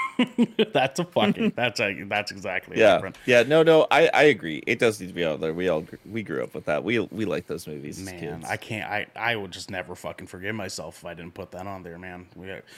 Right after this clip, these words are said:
Speaker 1: fucking fight me about it, guys. Fight me about it. Uh, Devin,
Speaker 2: Mm-hmm.
Speaker 1: our number seven, uh, movie that we need to put on here,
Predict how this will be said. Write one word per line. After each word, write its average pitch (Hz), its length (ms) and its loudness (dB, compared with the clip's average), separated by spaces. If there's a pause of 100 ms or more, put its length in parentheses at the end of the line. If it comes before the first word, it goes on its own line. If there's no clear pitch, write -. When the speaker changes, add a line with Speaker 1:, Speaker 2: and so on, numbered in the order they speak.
(400)
Speaker 1:
fucking 110 380 -4
fight 143 240 0
me 127 80 4
about 95 200 -2
it, 82 60 -10
guys. 87 320 -12
Fight 151 240 0
me 110 100 -2
about 58 220 -12
it. - 80 -20 (400)
Uh, 127 220 2
Devin, 139 400 2
Speaker 2:
Mm-hmm. - 1600 -20
Speaker 1:
our 117 80 -2
number 117 320 -2
seven, 90 560 -4 (440)
uh, 87 320 -4
movie 90 260 -10
that 82 160 -6
we 90 80 -8
need 82 220 -12
to - 80 -16
put 85 160 -8
on 78 160 -8
here, 80 300 -16